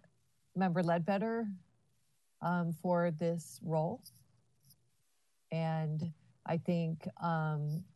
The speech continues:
uh, because Member Ledbetter has the experience in working, um, in different counties and really understands, um, the system flow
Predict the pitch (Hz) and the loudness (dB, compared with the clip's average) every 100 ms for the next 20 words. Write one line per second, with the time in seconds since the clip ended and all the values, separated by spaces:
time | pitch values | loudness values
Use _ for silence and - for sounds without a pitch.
0 | _ _ _ _ - 170 156 160 - 175 | _ _ _ _ 2 4 4 0 0 2
1 | 175 175 156 180 165 175 160 165 165 170 | 4 2 0 0 2 2 2 2 2 0
2 | 170 170 160 - 151 - 165 165 170 - | 0 -2 -4 -6 -6 -2 0 0 -2 -4
3 | - 160 156 156 160 156 175 165 160 165 | -6 -2 -2 0 -2 0 0 0 0 -4
4 | - - - - - - 160 160 151 156 | -8 -20 -20 -20 -12 0 2 2 2 -2
5 | - - 170 160 160 165 - _ _ _ | -4 0 2 2 2 -2 -6 _ _ _
6 | 165 180 175 151 - 170 180 180 170 170 | 0 2 2 0 0 4 6 6 4 2
7 | - - - - 160 151 170 165 165 160 | -2 -12 -20 -6 0 4 6 6 4 4
8 | 160 - 160 160 160 160 - - 160 147 | 2 4 4 4 2 0 -2 -2 -2 0
9 | 143 151 - 156 151 - 208 220 190 - | -2 -4 -2 2 4 6 6 6 4 6
10 | 196 185 185 180 175 | 6 8 8 8 6